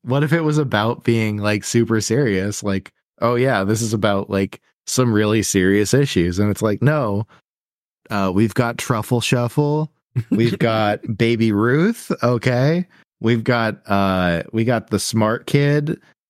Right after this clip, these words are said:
Speaker 1: uh, who's Asian. Uh, maybe that's a little fucked up, but, like, you know, that's," also, that was a lot of movies, but this movie does that a little bit too, honestly. <laughs>
Speaker 2: Yeah.
Speaker 1: Uh,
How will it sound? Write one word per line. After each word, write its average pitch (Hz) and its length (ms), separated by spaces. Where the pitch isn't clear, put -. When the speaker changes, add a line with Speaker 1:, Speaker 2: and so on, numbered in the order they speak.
Speaker 1:
uh, 98 400
who's 117 320
Asian. 131 600
Uh, 101 320
maybe 113 280
that's 123 260
a 135 60
little 131 200
fucked 135 300
up, 147 260
but, 107 200
like, 90 480
you 107 100
know, 98 220
that's," - 440
also, 156 280
that 156 120
was 147 120
a 147 40
lot 139 140
of 139 60
movies, 127 280
but 127 200
this 123 320
movie 120 200
does 98 260
that 92 120
a 92 60
little 90 180
bit 82 160
too, 80 240
honestly. - 560
<laughs> - 60
Speaker 2:
Yeah. 117 460
Speaker 1:
Uh, 110 520